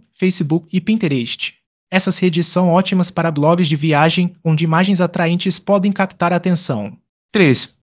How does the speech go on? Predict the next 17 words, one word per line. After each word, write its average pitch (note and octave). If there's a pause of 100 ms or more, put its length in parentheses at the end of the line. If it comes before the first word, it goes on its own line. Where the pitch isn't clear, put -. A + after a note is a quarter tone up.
Interaja F#3
com G3
sua G#3+
audiência, C#3+ (100)
responda F3+
comentários D#3+
e D#3
mensagens F3 (100)
e G3
participe A3
de F#3+
discussões E3
em D3
grupos E3+
relacionados G3
a F#3+
viagens. A2+